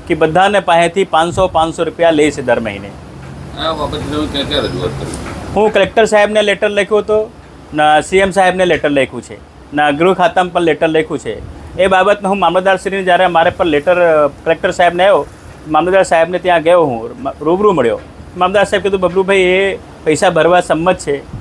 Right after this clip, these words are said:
Speaker 1: તો પૈસા ભરાઈ લઈએ." મેં કહ્યું, "ના સાહેબ, આવા તો કેટલા જણ તાલુકામાં, આખા ગુજરાત રાજ્યમાં, આખા જિલ્લા, ઉદયપુર જિલ્લામાં કેટલા લોકો હશે? એના ઉપર એક પગલાં તમે લો, એ મતલબ ફરિયાદ દાખલ કરો તો આવું એક,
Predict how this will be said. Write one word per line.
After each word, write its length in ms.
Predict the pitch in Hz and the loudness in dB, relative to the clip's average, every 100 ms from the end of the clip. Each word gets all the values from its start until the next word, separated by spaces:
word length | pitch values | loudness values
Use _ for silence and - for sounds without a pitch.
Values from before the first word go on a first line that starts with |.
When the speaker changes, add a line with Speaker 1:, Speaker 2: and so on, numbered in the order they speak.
| - | -12
Speaker 1:
તો 60 | 175 | -4
પૈસા 320 | 175 151 190 | -2 2 2
ભરાઈ 220 | 165 175 | 2 2
લઈએ." 160 | 160 135 | 2 2
મેં 60 | |
કહ્યું, 200 | 147 185 | 2 0
"ના 120 | 190 202 | 2 0
સાહેબ, 280 | - 104 - - - - 135 | 0 -2 -6 -20 -20 -8 0
આવા 220 | 156 208 | 2 4
તો 120 | 233 | 2
કેટલા 340 | 208 147 233 | 0 -2 0
જણ 240 | 247 240 202 | 2 0 -2
તાલુકામાં, 560 | - 180 185 196 196 | 0 0 2 0 2
આખા 280 | 180 - 185 156 - - - | 0 2 2 2 -6 -20 -8
ગુજરાત 340 | 156 175 185 185 | -2 2 2 2
રાજ્યમાં, 340 | 180 180 185 | 0 0 0
આખા 240 | 170 - | 0 0
જિલ્લા, 320 | 170 170 175 151 | -2 0 0 0
ઉદયપુર 400 | 156 175 175 165 | 2 2 2 -2
જિલ્લામાં 340 | 170 180 165 | 0 0 0
કેટલા 240 | 170 202 | -2 2
લોકો 280 | 190 143 139 | 2 2 -2
હશે? 240 | 117 - 95 - - - 151 | -6 -8 -16 -18 -20 -6 0
એના 140 | 208 | 2
ઉપર 220 | 220 226 | 2 2
એક 140 | 220 - | 0 0
પગલાં 320 | 165 202 208 | 0 2 4
તમે 220 | 196 208 | 2 2
લો, 360 | 202 226 175 - - - - | 2 2 2 0 -14 -20 -10
એ 40 | 147 139 151 | -10 -6 -2
મતલબ 320 | 156 190 190 | -2 -2 -2
ફરિયાદ 380 | 180 175 196 190 | 2 2 2 2
દાખલ 280 | 185 202 | 0 0
કરો 300 | 196 214 214 | 0 2 2
તો 120 | 151 160 | 2 2
આવું 560 | 135 156 202 202 175 | 4 4 4 2 2
એક, 180 | 190 | 0